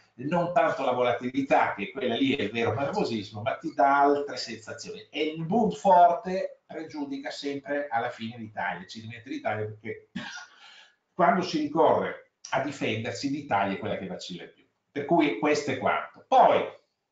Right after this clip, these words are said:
l'Italia ha fatto il suo storno contestualmente a tutti gli altri e in questo momento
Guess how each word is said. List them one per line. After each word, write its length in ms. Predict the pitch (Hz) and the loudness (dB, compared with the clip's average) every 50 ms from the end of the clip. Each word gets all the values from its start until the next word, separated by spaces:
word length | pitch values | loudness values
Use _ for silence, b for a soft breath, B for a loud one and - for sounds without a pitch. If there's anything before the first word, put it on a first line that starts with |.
| _ _ _ _ _ _ _ _ _ _ _ _ _ _ _ _ b b b b b b | _ _ _ _ _ _ _ _ _ _ _ _ _ _ _ _ b b b b b b
l'Italia 400 | 135 139 135 - - 123 - 123 | -4 2 6 6 8 8 6 4
ha 40 | - | 2
fatto 320 | - 147 - - - 110 | 0 0 0 0 -2 -6
il 60 | - | -10
suo 160 | - - - - | -8 -8 -10 -10
storno 560 | - - 107 - 294 254 196 175 - - - | -6 0 4 6 8 8 6 4 -4 -6 -10
contestualmente 920 | - 107 95 87 - 107 92 - - 101 92 87 87 107 107 101 90 90 | -10 -10 -10 -10 -10 -12 -14 -14 -10 -10 -10 -8 -6 -6 -6 -6 -6 -8
a 80 | 80 - | -12 -14
tutti 300 | - 92 - - 139 151 | -14 -18 -14 -12 -8 -8
gli 100 | 139 92 | -4 -4
altri 720 | 76 73 71 73 73 - - 131 147 180 190 - - - | -2 -2 -2 -2 -4 -6 -10 -10 -10 -8 -8 -10 -12 -14
e 300 | - - 233 226 208 196 196 | -8 -4 -2 -2 -2 -4 -6
in 220 | 247 254 226 196 | -8 -8 -8 -8
questo 380 | - - 175 156 - - 226 262 | -6 -6 -6 -6 -4 -2 -2 0
momento 800 | 254 185 147 - 147 143 - - 185 208 427 - - - - | 0 0 -2 -4 -6 -8 -2 4 4 4 4 4 -2 -8 -14